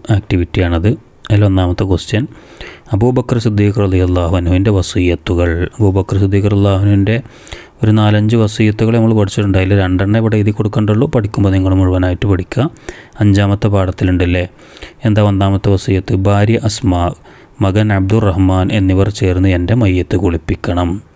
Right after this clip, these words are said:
അതാണ് ഒന്ന്. രണ്ടാമത്തത്, ഞാൻ ഉപയോഗിച്ച രണ്ട് വസ്ത്രങ്ങൾ കഴുകി അതിൽ കഫൻ ചെയ്യണം. മൂന്നാമത്തത്, എന്നെ നബി സല്ലല്ലാഹു അലൈഹി വസല്ലമയുടെ അടുത്ത് മറവ് ചെയ്യണം. നാലാമത്തത്, ഞാൻ ബൈത്തുൽ മാലിൽ നിന്ന് കൈപ്പറ്റിയ ആറായിരം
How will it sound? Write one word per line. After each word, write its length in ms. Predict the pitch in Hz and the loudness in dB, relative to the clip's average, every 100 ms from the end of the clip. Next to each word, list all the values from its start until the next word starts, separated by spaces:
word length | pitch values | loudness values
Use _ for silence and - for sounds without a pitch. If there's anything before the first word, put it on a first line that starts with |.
| - - 101 | -20 -10 -4
അതാണ് 220 | 95 87 | -2 -2
ഒന്ന്. 180 | 85 87 107 | -2 -2 0
രണ്ടാമത്തത്, 520 | 98 92 90 90 101 139 - - - - 110 | 0 0 -2 0 0 0 -4 -20 -20 -6 -2
ഞാൻ 120 | 113 113 | 0 0
ഉപയോഗിച്ച 500 | 104 104 101 101 - 98 | 2 2 2 0 0 0
രണ്ട് 180 | 95 117 | 0 0
വസ്ത്രങ്ങൾ 460 | 104 - 101 95 95 - | 0 -2 0 2 0 0
കഴുകി 280 | 92 90 95 87 | -2 0 0 0
അതിൽ 160 | 101 143 | -2 -2
കഫൻ 260 | 107 - 87 85 | -4 -2 -2 0
ചെയ്യണം. 420 | 87 85 82 87 90 - - - - - - | -2 -2 0 -2 -4 -8 -18 -20 -20 -10 -2
മൂന്നാമത്തത്, 560 | 98 95 90 85 110 110 - 107 | 0 2 0 -2 0 0 0 0
എന്നെ 240 | 95 104 127 | 0 0 0
നബി 120 | 107 | -2
സല്ലല്ലാഹു 280 | - 104 95 | 0 0 2
അലൈഹി 100 | 92 | 0
വസല്ലമയുടെ 340 | - 92 90 92 | 0 0 0 0
അടുത്ത് 260 | 87 - 113 | -2 -2 0
മറവ് 280 | 95 85 85 - | 0 0 -2 -2
ചെയ്യണം. 380 | 87 85 85 87 - - - - - - | -2 0 -2 -4 -8 -18 -20 -20 -8 -2
നാലാമത്തത്, 520 | 92 90 87 - 107 120 104 | 0 0 0 -2 0 0 2
ഞാൻ 140 | 95 95 | 2 0
ബൈത്തുൽ 400 | 92 - 101 98 | -2 -2 -2 0
മാലിൽ 240 | 98 92 92 | 2 2 2
നിന്ന് 160 | 90 95 - | 2 0 -2
കൈപ്പറ്റിയ 580 | 139 - - - 101 98 95 | -6 -4 -4 -2 0 0 0
ആറായിരം 500 | 92 95 104 107 | 0 0 2 2